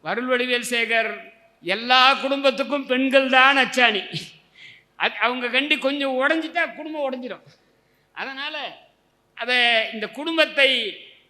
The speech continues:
அப்படியே ஒ-, ஒ-, ஒற்றுமையாக கொண்டு செல்வதில் நாச்சியாருக்கும் பெரிய பங்கு இரு-, இருக்க வேண்டும். எனவே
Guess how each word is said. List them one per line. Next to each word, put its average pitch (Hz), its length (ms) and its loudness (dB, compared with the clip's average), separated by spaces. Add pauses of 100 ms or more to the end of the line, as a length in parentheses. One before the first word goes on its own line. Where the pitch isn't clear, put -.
(140)
அப்படியே 247 320 2 (160)
ஒ-, 262 180 -4
ஒ-, 240 200 -4
ஒற்றுமையாக 339 760 6
கொண்டு 320 220 -4
செல்வதில் 294 460 -10
நாச்சியாருக்கும் 277 720 -6
பெரிய 302 260 -8 (100)
பங்கு 269 280 -14
இரு-, 269 220 -16
இருக்க 294 360 -14
வேண்டும். 214 420 -10 (440)
எனவே 269 260 2